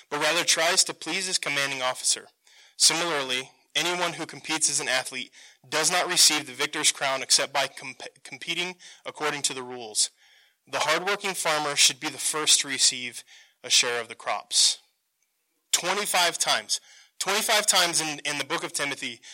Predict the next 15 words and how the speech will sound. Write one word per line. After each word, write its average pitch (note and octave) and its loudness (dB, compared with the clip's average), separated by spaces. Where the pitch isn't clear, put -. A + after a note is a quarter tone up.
does C#3+ 4
Paul F3 2
tell E3+ 2
Timothy C#3 0
to - -2
be B2 -2
strong. A2 2
If C#3+ -4
Paul A#3 4
has A3 6
to F#3 6
tell F#3 4
Timothy E3 2
twenty-five G3 4
times E3 4